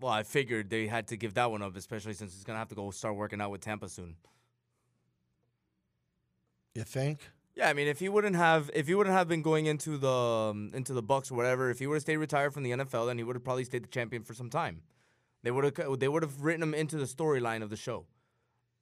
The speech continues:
Speaker 1: That, they were already starting to write him into the storyline. Like, that's the direction he thought he was gonna go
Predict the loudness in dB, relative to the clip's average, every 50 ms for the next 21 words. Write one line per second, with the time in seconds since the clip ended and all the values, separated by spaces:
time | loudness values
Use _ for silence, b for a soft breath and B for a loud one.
0 | _ _ -2 2 2 2 4 6 6 6 6 6 4 2 0 2 6 6 6 6
1 | 4 0 0 2 2 2 2 2 -2 -4 -4 -6 -8 -8 -6 -4 -4 -4 -4 -6
2 | -8 -12 -14 _ _ _ _ _ -14 -8 -4 -4 -4 -4 -6 -10 -4 0 4 6
3 | 6 4 4 0 -4 -4 0 0 0 0 2 0 -2 -2 -2 -2 -2 0 0 0
4 | 0 0 -2